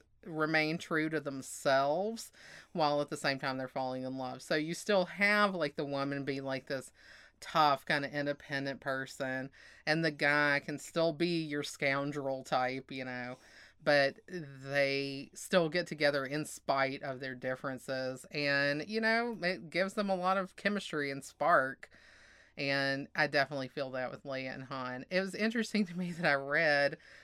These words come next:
that one of the big criticisms at the time this came out, which is, of course, before people realized that Luke and Leia are siblings or twins, is that people kind of were,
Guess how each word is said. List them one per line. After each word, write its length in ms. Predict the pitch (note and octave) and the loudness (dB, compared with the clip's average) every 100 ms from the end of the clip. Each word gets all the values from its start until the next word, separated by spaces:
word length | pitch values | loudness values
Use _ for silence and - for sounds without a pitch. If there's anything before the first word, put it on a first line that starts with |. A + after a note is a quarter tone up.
| _ - | _ -2
that 140 | D3+ | 2
one 160 | D#3 D3+ | 2 2
of 60 | |
the 60 | C#3 | 0
big 220 | D3 C#3+ | -2 -2
criticisms 640 | - F#3 F#3 E3 D3+ D3 - | 2 4 4 0 -4 -4 -2
at 200 | C#3+ C#3 | 0 0
the 60 | C#3+ | -2
time 260 | D3+ C3+ C3 | -2 -2 -4
this 120 | - | -8
came 300 | - C3 C3 | -6 -4 0
out, 440 | C#3 C3 C3+ - | 0 0 -2 -4
which 200 | D#3 C3 | -8 -10
is, 80 | C3 | -10
of 120 | C#3 | -10
course, 220 | - C3+ | -8 -8
before 380 | - C3+ D3 C#3 | -8 -10 -4 -4
people 420 | - C3+ - C3 | -4 -12 -10 -12
realized 540 | C3+ D#3+ F#3 C#3 C3+ - | -2 0 2 0 -4 -6
that 100 | C#3 | -8
Luke 200 | C#3+ C#3 | -8 -6
and 100 | C#3+ | -6
Leia 340 | C3+ C3+ C3 | -4 -4 -4
are 140 | C3 B2+ | -4 -6
siblings 800 | - G3 F#3 C#3+ C3+ C3 D#3+ D#3 | -6 -6 -6 -6 -6 -6 -8 -10
or 80 | B2 | -10
twins, 720 | - F#3 C#3 C3 C#3 F3+ - - - - - - - - | -6 -4 -2 -4 -6 -10 -16 -20 -20 -20 -20 -20 -10 -4
is 140 | D#3 | 0
that 140 | D3+ - | 0 0
people 360 | E3+ F3+ D#3+ | -4 -4 -4
kind 240 | D3+ C#3+ C#3+ | 0 0 0
of 200 | C#3 D#3 | -4 -8
were, 160 | D3 | -8